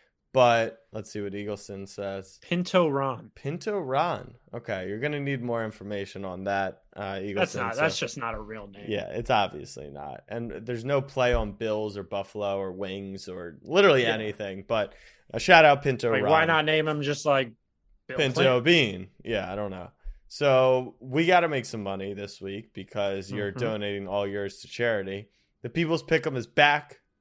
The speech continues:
Speaker 1: presented by Underdog Fantasy. Use code Jack, deposit match.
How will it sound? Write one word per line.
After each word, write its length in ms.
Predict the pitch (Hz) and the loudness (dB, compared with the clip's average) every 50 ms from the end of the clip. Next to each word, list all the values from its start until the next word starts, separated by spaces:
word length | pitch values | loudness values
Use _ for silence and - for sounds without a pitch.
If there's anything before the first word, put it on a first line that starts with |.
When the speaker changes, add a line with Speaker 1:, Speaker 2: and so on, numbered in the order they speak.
| _ _ | _ _
Speaker 1:
presented 600 | - 139 127 117 135 127 123 123 120 117 123 _ | -8 -6 -4 -2 0 0 0 0 -2 -4 -4 _
by 180 | - 143 127 123 | 2 4 4 4
Underdog 420 | 120 113 107 107 101 101 98 95 | 4 2 -2 -2 -2 -2 -4 -4
Fantasy. 640 | - - 123 113 110 110 107 - - 113 107 104 104 _ _ _ _ _ _ | -4 -6 -4 -4 -4 -8 -10 -10 -10 -10 -10 -10 -12 _ _ _ _ _ _
Use 240 | - 110 113 107 - | -8 -8 -8 -8 -8
code 300 | - - 113 104 98 90 | -6 -4 -4 -4 -4 -4
Jack, 520 | - 120 113 107 101 101 101 - _ _ | -2 0 2 2 2 0 -2 -4 _ _
deposit 480 | - 104 - - 110 107 104 98 104 101 | -12 -12 -6 -2 0 0 0 0 -4 -8
match. 480 | 101 104 101 101 101 98 - - - | -6 -4 -4 -4 -4 -6 -10 -18 -20